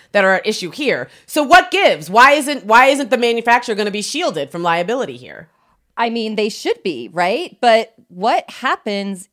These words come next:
Speaker 2: if that liability shield is undermined? I mean, Amani, that might be what is absolutely up to, or what Texas is up to here with this nonsense.
Speaker 1: Yeah.
Speaker 2: I'll, I'll politely call it nonsense,
Speaker 1: Yeah.
Speaker 2: right?
Speaker 1: Yeah.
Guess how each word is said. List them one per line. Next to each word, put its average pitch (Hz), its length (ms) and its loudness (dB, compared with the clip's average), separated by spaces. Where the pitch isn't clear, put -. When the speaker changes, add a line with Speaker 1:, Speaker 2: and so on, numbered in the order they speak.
Speaker 2:
if 233 400 -4
that 202 300 0
liability 185 680 -6
shield 151 680 -10
is 160 280 -14
undermined? 135 760 -12
I 156 140 -10
mean, 156 320 -14
Amani, 170 380 -10
that 156 300 -6
might 165 280 -14
be 151 180 -12
what 147 260 -10
is 139 380 -16
absolutely 147 960 -14
up - 320 -10
to, 143 460 -10
or 156 100 -6
what 151 160 -8
Texas 160 380 -12
is 135 180 -16
up - 200 -6
to 139 220 -14
here 143 680 -12
with 156 440 -6
this 151 680 -10
nonsense. 202 840 -12
Speaker 1:
Yeah. 156 300 -8
Speaker 2:
I'll, - 120 -14
I'll 508 120 -6
politely 247 420 -6
call 180 280 -8
it 165 100 -12
nonsense, 139 440 -18
Speaker 1:
Yeah. 427 220 -8
Speaker 2:
right? 196 340 -8
Speaker 1:
Yeah. 156 300 -10